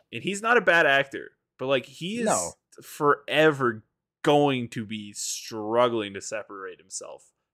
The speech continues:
Speaker 1: from being Harry Potter. And
Speaker 2: Oh,
Speaker 1: when he
Speaker 2: yeah.
Speaker 1: does, when he does those weird, bizarre roles,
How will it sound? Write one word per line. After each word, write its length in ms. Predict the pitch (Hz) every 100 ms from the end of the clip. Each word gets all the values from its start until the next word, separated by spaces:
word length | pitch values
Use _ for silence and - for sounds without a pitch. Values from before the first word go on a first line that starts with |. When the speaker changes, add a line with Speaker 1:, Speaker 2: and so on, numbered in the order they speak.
| _
Speaker 1:
from 160 | 107
being 220 | 92 95 95
Harry 220 | - 71
Potter. 300 | - - - _ _ _ _ _ _ _ _ _
And 100 | 110
Speaker 2:
Oh, 40 | 117
Speaker 1:
when 80 | 120
he 60 |
Speaker 2:
yeah. 40 | 117
Speaker 1:
does, 340 | 131 151 139
when 160 | 131 143
he 60 |
does 240 | 123 123 135
those 160 | 135
weird, 380 | 110 110 120 123
bizarre 400 | 117 107 113 107
roles, 500 | 98 98 107 127 127